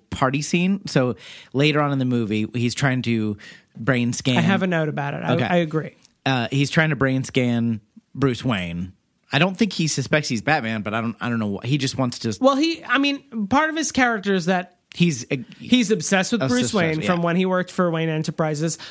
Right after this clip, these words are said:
Speaker 2: But now that he's a villain, he's also, like, he wants to get the drop on Batman,
Speaker 1: Right.
Speaker 2: not realizing they are the same entity.
Speaker 1: Right. And so he dresses like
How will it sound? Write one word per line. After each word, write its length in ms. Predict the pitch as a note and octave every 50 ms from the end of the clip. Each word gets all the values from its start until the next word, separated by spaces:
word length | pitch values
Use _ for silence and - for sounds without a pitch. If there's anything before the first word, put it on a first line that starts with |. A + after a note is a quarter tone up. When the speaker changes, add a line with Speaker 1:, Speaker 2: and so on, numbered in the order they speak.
| - - -
Speaker 2:
But 160 | F#3+ F#3 F#3
now 340 | F#3+ F#3+ G3 F#3+ F#3+ F#3 F#3
that 180 | E3+ D#3 E3+ D#3+
he's 180 | E3 D#3+ D3
a 60 | D#3+ E3
villain, 400 | F3 D4 E4+ D#4 B3 G#3+ G3 F3+
he's 260 | D3 F#3 F#3 E3+ E3+
also, 320 | F3 E3+ E3+ - - F#3+
like, 300 | E3 D#3+ D#3 D#3 D#3 -
he 180 | G#3 F#3+ F3+ F3
wants 320 | E3+ E3 D#3+ D#3 - - -
to 160 | E3+ D#3+ D3+
get 220 | C3 D#3+ D3+ D3+
the 60 | -
drop 360 | D3 C3+ D#3 D3+ C#3+ C#3+ - -
on 260 | C#3+ C3+ C#3 C#3 C3+
Batman, 640 | - F#3 F3+ E3+ - - F#3+ E3+ D3 C#3 C#3 C#3+ D3
Speaker 1:
Right. 120 | - G3
Speaker 2:
not 240 | F#3+ F3 F3 F#3 E3+
realizing 460 | E3 D#3 D3+ C#3+ C#3+ C#3+ C#3+ B2 D3+
they 160 | D3 C#3+ C#3 C3+
are 80 | C3+
the 80 | C3+ C#3
same 300 | - - D3 D3+ D#3 D#3
entity. 360 | D3 D3 D3 - - - -
Speaker 1:
Right. 200 | G2+ E2+ - - - - - - - - - - - - -
And 180 | - C3 B2 -
so 220 | - C#3 C3 B2+
he 340 | A#2+ G#2+ D3 D3+ C3+ B2 A#2 - - A#2+ A2
dresses 520 | - D#3 C#3+ F3 - - C3 A2 F#2 G2+
like 400 | A#2+ A#2+ A#2+ A#2+ A#2+ - - -